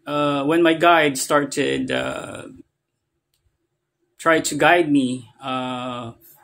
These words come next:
and, uh, see, to see, you know, to see the higher perspective, you know, I started getting more curious and started asking questions.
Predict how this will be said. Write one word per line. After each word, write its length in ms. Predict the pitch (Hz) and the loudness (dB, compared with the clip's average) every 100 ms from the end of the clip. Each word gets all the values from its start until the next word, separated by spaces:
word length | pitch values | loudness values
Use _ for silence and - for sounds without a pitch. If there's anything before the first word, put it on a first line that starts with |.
| - | -8
and, 500 | 147 147 143 139 135 | -2 2 2 2 2
uh, 480 | 131 131 127 120 - _ _ _ _ _ | 2 2 0 -4 -8 _ _ _ _ _
see, 460 | - - - 214 - | -2 0 2 0 -2
to 100 | 165 | -2
see, 520 | - 233 180 113 - _ _ _ - _ | 0 2 2 0 -6 _ _ _ -20 _
you 80 | 127 | -20
know, 240 | 131 117 - _ - _ | -18 -18 -20 _ -20 _
to 80 | 147 | -4
see 320 | 135 208 196 | -2 2 2
the 80 | 147 | 2
higher 380 | 143 175 175 170 | 2 4 4 4
perspective, 720 | 165 143 - 147 147 131 117 | 2 -4 0 -2 0 -4 -2
you 100 | 131 | -2
know, 280 | 131 120 - - - _ _ _ _ _ _ - | 0 -2 -6 -14 -20 _ _ _ _ _ _ -2
I 100 | 165 | 0
started 500 | 170 202 190 196 156 | 2 4 4 4 2
getting 460 | 160 147 151 147 143 | 2 2 2 2 4
more 600 | 143 139 135 131 - - | 2 2 2 0 -2 -10
curious 720 | - 180 170 147 123 117 - | -4 2 4 4 2 -2 -4
and 180 | 131 135 | -2 -2
started 420 | - 139 135 131 | 0 0 0 0
asking 540 | 131 127 - 127 127 | 0 0 -2 -2 -2
questions. 1040 | - 175 175 - 123 107 - - - - | 2 2 2 -4 -6 -8 -6 -4 -4 -8